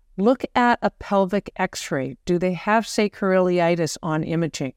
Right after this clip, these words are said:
And if you have an even higher index of suspicion, you can get that M R I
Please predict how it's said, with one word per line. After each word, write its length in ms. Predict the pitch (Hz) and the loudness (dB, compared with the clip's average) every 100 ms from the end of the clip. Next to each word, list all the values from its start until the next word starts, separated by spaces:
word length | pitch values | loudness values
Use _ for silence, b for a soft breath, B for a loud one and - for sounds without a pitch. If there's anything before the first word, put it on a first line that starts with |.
| _ _ | _ _
And 120 | - 254 | 2 2
if 120 | 240 | 4
you 80 | 269 | 0
have 260 | 294 294 | 0 2
an 140 | 277 262 | 2 2
even 280 | 262 262 269 | 0 0 0
higher 540 | - - 262 320 285 | -2 0 2 2 2
index 400 | 196 196 190 - | 2 2 0 0
of 100 | 185 | -4
suspicion, 600 | - 175 - 262 262 151 - - _ | -4 -6 -4 -2 -2 -4 -10 -16 _
you 80 | 220 | -2
can 180 | 285 262 | 2 2
get 200 | 311 - | 2 2
that 200 | 220 165 | 2 2
M 200 | 151 151 | 2 2
R 220 | 139 143 | 0 0
I 260 | 139 131 | 0 -2